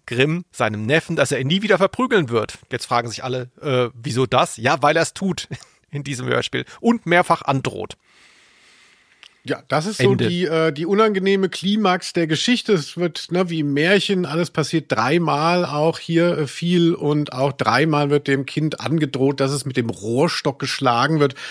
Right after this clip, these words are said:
Speaker 2: und dann, äh, erfüllt sich das tatsächlich. Und das ist auf jeden Fall der emotionale, äh, Höhepunkt oder Tiefpunkt. Ähm, äh, zumindest bleibt das in Erinnerung. Aber da kommen wir ja jetzt gleich noch hin,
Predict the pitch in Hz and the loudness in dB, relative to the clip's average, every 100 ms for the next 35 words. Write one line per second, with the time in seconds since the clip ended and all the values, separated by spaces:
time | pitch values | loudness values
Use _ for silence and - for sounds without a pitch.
0 | - 143 123 127 160 160 - 139 135 127 | -6 -2 2 4 4 0 0 4 4 2
1 | - - - - 127 - 202 - - 113 | -4 -18 -14 -2 0 4 2 2 -4 -8
2 | - 92 - 101 - 92 - - - - | -8 -8 -8 -8 -10 -12 -14 -16 -18 -18
3 | - 139 131 127 - 135 151 - 156 135 | -6 0 2 2 2 2 2 -2 2 2
4 | - 131 107 123 135 147 139 - 123 123 | 2 -6 -6 -2 0 0 -2 0 0 2
5 | 120 110 139 160 160 - 131 127 120 123 | 2 0 0 2 0 0 -2 0 0 0
6 | 120 120 123 113 113 139 160 143 - 123 | 0 -2 -2 0 2 4 4 4 0 -2
7 | 120 170 180 - 131 123 117 - 190 - | 0 0 -2 -4 0 0 0 -2 -4 -2
8 | 123 131 214 - - - - - - 147 | -2 -2 -2 -8 -20 -18 -18 -12 -4 -2
9 | 151 147 139 135 135 - 143 143 139 - | -2 -2 -2 0 -2 -2 0 0 -2 0
10 | 123 127 151 156 180 180 226 143 98 - | 2 2 2 2 2 2 2 0 -2 -8
11 | - - 123 175 185 160 - 180 208 185 | -16 -4 0 2 2 2 0 2 2 2
12 | 135 139 135 131 127 - 110 117 - 127 | 4 4 4 0 -4 -4 -4 -4 -4 0
13 | 143 - - 269 208 | 0 0 0 2 2